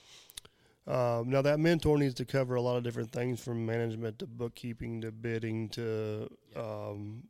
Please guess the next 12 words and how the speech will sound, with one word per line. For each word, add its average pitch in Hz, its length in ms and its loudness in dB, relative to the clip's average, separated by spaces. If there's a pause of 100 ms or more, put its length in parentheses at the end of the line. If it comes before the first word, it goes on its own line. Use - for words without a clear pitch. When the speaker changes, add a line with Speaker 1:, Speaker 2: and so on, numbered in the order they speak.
(200)
Speaker 1:
you 123 120 -6
know, 104 480 -4 (320)
um, 104 640 -8 (360)
budgets 113 720 -4
and 107 520 -6
Speaker 2:
Mm-hmm. 113 220 -10 (420)
Speaker 1:
a - 20 -10
lot 117 160 0
of 104 60 -8
different 101 260 -10
things. - 240 -10 (840)
Um, 127 460 4